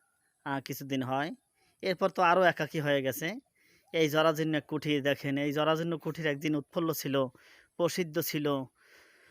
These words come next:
আজকে মানুষের আনাগোনায়, আজকে একসময় কৌতূহ-, আহ, কৌতূহলবদ্ধ ছিল। এখানে কত আত্মীয়স্বজন আসতো, তার ছেলে, মেয়ে, নাতিরা, আমরা, পাড়া প্রতিবেশী, আত্মীয়স্বজন, সবসময় ভরপুর ছিল। কিন্তু আজ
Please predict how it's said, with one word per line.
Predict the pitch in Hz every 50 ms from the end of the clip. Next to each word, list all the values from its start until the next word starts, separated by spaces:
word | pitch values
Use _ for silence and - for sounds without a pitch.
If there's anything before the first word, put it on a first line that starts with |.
| - - - - - - _ _ _ - - - - - - - - - - - - - - - - _ -
আজকে | 180 165 - - 185
মানুষের | 180 180 185 196 190 196 180
আনাগোনায়, | 170 165 175 180 175 180 180 175 170 160 160 156
আজকে | 151 139 - - 175
একসময় | 156 - - 185 180 170 165 156 147 139 131 - _ _ _ _ _ _ -
কৌতূহ-, | 202 202 185 - 196 190 196 180 160 156 95
আহ, | 135 156 160 151
কৌতূহলবদ্ধ | - - 196 202 196 - 208 202 202 185 160 160 160 143 131 147
ছিল। | 139 - - 127 123 120 113 107 - _ - - - - - - _ -
এখানে | 151 - 165 160 156 151 147 139 135 131 -
কত | - 160 - -
আত্মীয়স্বজন | 185 180 156 - - 175 147 - 151 151 143
আসতো, | 143 139 - - - 147 139 131
তার | - 139 131
ছেলে, | - - 147 143 139 139 135
মেয়ে, | 131 135 139 139 139 135 131
নাতিরা, | 131 131 131 - 156 143 139 135 131 123 120 _ - - - - - _ -
আমরা, | 151 147 147 147 143 143 139 135
পাড়া | 120 - 147 143 143 135
প্রতিবেশী, | - 151 135 160 147 147 135 - - 143 135 139
আত্মীয়স্বজন, | 135 127 131 - 131 - _ - 165 143 - - 147 135 135 139 131 123 - _ _ _ - - - -
সবসময় | - - 190 196 - - - 247 233 233 220 202 175 147
ভরপুর | 143 156 160 147 - 165 139
ছিল। | - - 131 123 123
কিন্তু | 120 160 165 151 - 165
আজ | 156 151 143 135